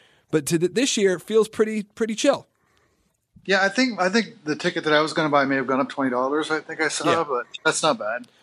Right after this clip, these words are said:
Speaker 1: No, it's a reasonable, you know, expense jump, so nothing too bad. And the days got longer, so you expect, because there's now, how many more days now, Chris? 'Cause this is a record, they kept saying this is, like, the record-breaking year of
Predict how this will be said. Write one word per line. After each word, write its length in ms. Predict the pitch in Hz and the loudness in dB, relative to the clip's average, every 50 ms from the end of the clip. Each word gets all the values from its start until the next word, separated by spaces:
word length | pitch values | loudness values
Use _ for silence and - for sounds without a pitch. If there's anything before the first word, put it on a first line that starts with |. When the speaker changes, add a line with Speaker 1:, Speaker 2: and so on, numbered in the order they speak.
| _ - | _ -6
Speaker 1:
No, 220 | - 226 - 117 | -2 0 0 0
it's 80 | 117 - | 0 0
a 80 | 185 | 0
reasonable, 720 | 170 170 208 220 214 196 190 175 165 160 160 156 151 151 139 | 0 0 0 2 2 2 2 2 2 4 4 4 2 0 -2
you 120 | 156 151 143 | -2 -2 -2
know, 80 | 143 | -2
expense 480 | 139 131 - - - 151 147 143 139 - | -2 -6 -8 -6 -4 -2 -2 -2 -4 -6
jump, 280 | 120 131 127 127 139 | -4 -2 -2 -2 -2
so 120 | - - 165 | -2 -2 0
nothing 380 | 165 185 214 214 - 190 147 | 0 0 0 -2 -4 -4 -6
too 220 | 117 - 147 143 135 | -4 -2 -2 -2 -2
bad. 300 | 117 117 113 117 120 120 - - - - - - | -2 -4 -4 -4 -4 -4 -8 -10 -10 -8 -4 -4
And 100 | 165 196 | 0 0
the 60 | 190 | 2
days 320 | 156 180 185 226 233 208 | 2 2 2 2 0 0
got 240 | 165 190 160 135 120 | 0 0 0 0 2
longer, 260 | 123 123 123 147 185 | 0 0 0 0 -2
so 140 | 196 - 208 | -4 -4 -6
you 40 | 208 | -8
expect, 440 | 180 - - - 208 190 - - - _ _ - _ _ _ - | -8 -8 -4 -2 -2 -4 -4 -6 -18 _ _ -20 _ _ _ -8
because 360 | 147 156 - - 196 190 175 | -8 -4 0 2 2 2 4
there's 180 | 190 175 160 160 | 2 2 2 2
now, 360 | 165 160 156 156 160 151 - - - | 2 2 2 2 2 0 -2 -6 -6
how 120 | - 156 | -4 -2
many 140 | 160 - 226 | 0 2 4
more 180 | 208 196 196 | 4 6 4
days 300 | 180 165 185 208 196 160 | 4 4 2 2 2 0
now, 180 | 127 110 - - | -2 -4 -6 -8
Chris? 200 | - 123 127 - | -8 -8 -6 -4
'Cause 120 | - 139 131 | -4 -4 -4
this 120 | 156 156 | -4 -4
is 100 | 175 160 | -4 -2
a 80 | 165 147 | -2 0
record, 360 | 135 156 175 165 - 156 147 | 2 2 2 2 2 -4 -6
they 80 | 160 156 | -4 -4
kept 160 | - 170 - | -4 -4 -4
saying 180 | 165 143 123 | -4 -4 -4
this 100 | 135 127 | -4 -6
is, 80 | 160 147 | -6 -8
like, 120 | 143 131 | -8 -6
the 80 | - 131 | -6 -4
record-breaking 640 | 131 139 135 - 147 135 123 139 135 117 - 123 123 | -4 -4 -4 -4 -6 -6 -6 -6 -8 -8 -8 -8 -6
year 180 | 139 165 151 113 | -4 -4 -4 -6
of 80 | 107 | -8